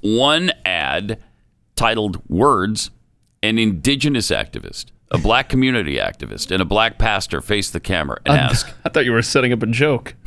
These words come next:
Speaker 1: Yeah.
Speaker 2: <laughs> Wait, what was it again?
Speaker 1: So there's a black community activist,
Speaker 2: Okay.
Speaker 1: a, a black pastor, uh, and an indigenous acti-, activist walk into a bar.
Speaker 2: Oh, no.
Speaker 1: Yeah.
Speaker 2: What's in there? The filibuster? <laughs> What?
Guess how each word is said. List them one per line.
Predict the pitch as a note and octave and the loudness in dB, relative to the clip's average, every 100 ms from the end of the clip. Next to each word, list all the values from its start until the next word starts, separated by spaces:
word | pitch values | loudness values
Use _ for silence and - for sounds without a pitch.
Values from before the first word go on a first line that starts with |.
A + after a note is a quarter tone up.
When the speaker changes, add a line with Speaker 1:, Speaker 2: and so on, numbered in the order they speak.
| - | -2
Speaker 1:
Yeah. | - - - - - - | -2 -4 -10 -16 -16 -8
Speaker 2:
<laughs> | - - - | -6 -4 2
Wait, | C4 - - | 2 4 2
what | F#3 | 4
was | A3+ | 4
it | C4 A#3+ | 6 4
again? | C4+ F#4+ | 6 4
Speaker 1:
So | C4 C#3 | 4 2
there's | C#3 | 2
a | C3 | 2
black | B2+ F3+ G3+ | 4 2 2
community | F3+ G3 F#3 D3+ | 0 0 2 2
activist, | E3 F3 F#3 F#3 | 2 2 0 2
Speaker 2:
Okay. | E3+ F#3+ - | 2 2 2
Speaker 1:
a, | C#3+ | 2
a | |
black | - D#3 E3 | 4 2 4
pastor, | D#3+ D3+ D#3 - C3+ B2+ B2 - | 4 4 2 0 0 0 0 0
uh, | B2 B2 B2+ - | 2 2 2 0
and | C#3 C#3+ C#3 C3+ | 0 2 0 0
an | C3+ | 0
indigenous | C3 A#2+ E3+ D3+ D#3 A#2 | 0 0 0 0 0 2
acti-, | G#2+ D2 G2+ - | 0 0 -4 -2
activist | G#2+ G#2 G2+ G2 G#2 | 0 0 -2 -2 2
walk | G#2+ G2+ | 0 0
into | F#2+ G#2 | 0 0
a | E2+ | 2
bar. | F#2 F2 C2+ F3+ - | 2 2 2 2 4
Speaker 2:
Oh, | C4 | 6
no. | C4+ C#4+ C4 G3+ - - | 6 4 4 2 0 0
Speaker 1:
Yeah. | - - | 0 4
Speaker 2:
What's | G3 G3+ F#3+ | 6 6 6
in | G#3+ A#3+ | 4 6
there? | G3+ D#3 | 6 4
The | C#3+ | 4
filibuster? | - F#3+ G3+ G#3 D4+ G#3 A#3+ - - - - E3+ - | 2 2 4 4 4 4 4 2 -2 -4 -2 -2 0
<laughs> | D#3+ - G3+ - | 0 2 2 2
What? | - C#4+ | 0 -2